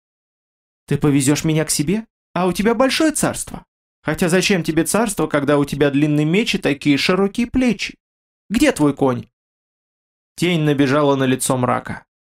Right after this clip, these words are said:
"Я беру коня там, где нахожу. Мы вернём тебя домой. Ведь теперь ты, как я понял, единственная правительница.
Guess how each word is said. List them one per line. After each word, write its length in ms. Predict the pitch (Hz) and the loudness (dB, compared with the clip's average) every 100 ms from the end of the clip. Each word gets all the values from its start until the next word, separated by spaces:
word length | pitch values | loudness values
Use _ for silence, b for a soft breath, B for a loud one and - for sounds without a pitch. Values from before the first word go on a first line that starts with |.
| _ _ _ _ _ - | _ _ _ _ _ -6
"Я 180 | 135 151 | -2 2
беру 260 | 175 202 190 | 2 2 2
коня 320 | 190 185 180 | 0 2 0
там, 240 | 190 170 | 0 -2
где 160 | 135 147 | 0 0
нахожу. 580 | 139 151 143 123 - - _ _ _ - | 0 0 -2 -2 -8 -14 _ _ _ -2
Мы 200 | 208 247 | 0 2
вернём 340 | 220 226 202 | 2 2 0
тебя 240 | 196 175 | 0 0
домой. 460 | 160 175 139 80 - _ _ _ - | 2 0 -2 -6 -12 _ _ _ -4
Ведь 240 | 131 139 | -2 0
теперь 340 | 175 170 269 226 | 0 2 0 2
ты, 260 | - 220 | 0 0
как 220 | 247 240 | 0 0
я 140 | 233 220 | 2 2
понял, 340 | 220 220 220 | 4 4 2
единственная 680 | 190 165 156 170 190 196 196 | 2 0 0 0 0 2 2
правительница. 840 | 196 202 262 214 135 98 - - | 2 2 2 0 -2 -4 -6 -10